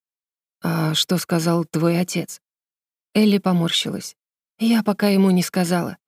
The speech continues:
но это уже не имеет значения. Я приняла решение. Идёт война, Джордж. Немцы бомбят нас всё чаще. А военное министерство приказало войскам Ньюфаундленда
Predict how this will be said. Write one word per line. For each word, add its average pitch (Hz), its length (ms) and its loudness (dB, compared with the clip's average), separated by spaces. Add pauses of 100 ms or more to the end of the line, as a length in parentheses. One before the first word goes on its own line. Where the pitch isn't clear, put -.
(160)
но 208 60 2
это 196 180 2
уже 196 160 4
не 202 160 4
имеет 196 240 2
значения. 185 560 -2 (380)
Я 190 260 2
приняла 185 400 2
решение. 175 480 -2 (600)
Идёт 220 320 4
война, 220 280 4
Джордж. 185 460 -2 (160)
Немцы 214 420 4
бомбят 185 480 0
нас 185 180 0
всё - 240 -2
чаще. 196 520 -2 (840)
А 190 120 2
военное 185 400 4
министерство 180 680 0
приказало 180 480 0
войскам 175 500 0
Ньюфаундленда 170 800 0